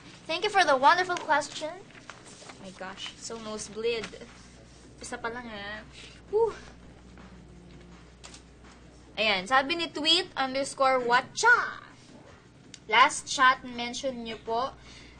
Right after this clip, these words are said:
na hinahangaan niyo si Miss Marian." Correct. At ang kasikatan niya.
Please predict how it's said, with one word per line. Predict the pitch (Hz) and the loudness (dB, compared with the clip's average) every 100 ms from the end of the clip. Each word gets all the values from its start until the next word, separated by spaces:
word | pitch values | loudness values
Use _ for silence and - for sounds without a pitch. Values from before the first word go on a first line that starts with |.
| - | -16
na | 240 247 240 254 | -6 0 2 0
hinahangaan | 285 262 254 254 240 226 247 | -2 -4 -4 -4 -2 -2 -4
niyo | 247 | -8
si | 247 226 | -12 -12
Miss | 220 - | -14 -12
Marian." | 214 214 220 196 180 - | -6 -6 -6 -8 -10 -12
Correct. | - 247 285 302 - - - - - - | -8 2 4 4 2 -20 -20 -20 -20 -8
At | 233 233 | -8 -8
ang | - 247 277 277 | -2 -2 -2 -6
kasikatan | 262 254 240 226 233 226 214 | -10 -8 -4 -4 -4 -10 -8
niya. | 214 | -10